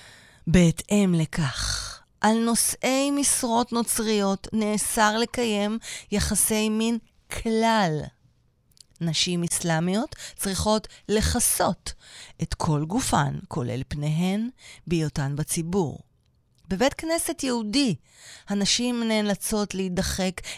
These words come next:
אל אגף סגור ומרוחק, שלא להזכיר איסורים רבים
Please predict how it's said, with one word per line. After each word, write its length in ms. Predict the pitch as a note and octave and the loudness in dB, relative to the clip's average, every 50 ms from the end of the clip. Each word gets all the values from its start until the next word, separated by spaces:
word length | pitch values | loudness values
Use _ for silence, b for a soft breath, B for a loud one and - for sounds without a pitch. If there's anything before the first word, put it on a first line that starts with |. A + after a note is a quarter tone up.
| B | B
אל 120 | - G#3 G#3 | 2 2 2
אגף 260 | G#3 F#3+ F#3+ F3+ - | 4 4 2 2 2
סגור 460 | - - - F#3 E3+ F3 G3+ A#3+ C#4 | 0 0 -2 -2 0 2 2 4 4
ומרוחק, 680 | E4 D#4+ D#4+ D#4 D4+ D4+ C#4+ - - E3 D#3 D#3 - B B B B | 4 2 2 0 0 -2 -2 0 2 2 2 2 -2 B B B B
שלא 280 | - - G3 F#3 F#3 F3+ | -4 -2 0 2 2 2
להזכיר 500 | F3 E3+ E3 D#3 D3 - - F#3+ G3+ F#3+ - | 2 2 2 0 -2 -4 -2 -2 -2 -2 -2
איסורים 500 | F#3+ F3 - - G3 F3 D#3+ E3+ F3 G3 | -2 -2 -2 -2 -2 0 0 0 0 0
רבים 500 | G3 G#3 F#3 F3 F#3+ A#3 B3 A3 F3+ E3+ | 0 0 0 0 0 0 2 0 0 -2